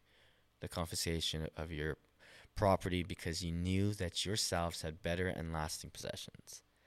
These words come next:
So do not throw them away. Do not throw away your confidence.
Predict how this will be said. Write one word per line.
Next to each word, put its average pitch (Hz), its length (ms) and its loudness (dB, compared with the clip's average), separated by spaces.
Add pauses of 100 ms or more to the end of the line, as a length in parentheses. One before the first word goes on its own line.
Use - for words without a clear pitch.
(380)
So - 140 0
do 101 120 2
not 117 220 10
throw 123 160 8
them 117 280 6
away. 90 640 4 (1120)
Do 110 100 2
not 143 240 12
throw 156 140 12
away 139 180 12
your 127 120 10
confidence. 90 680 0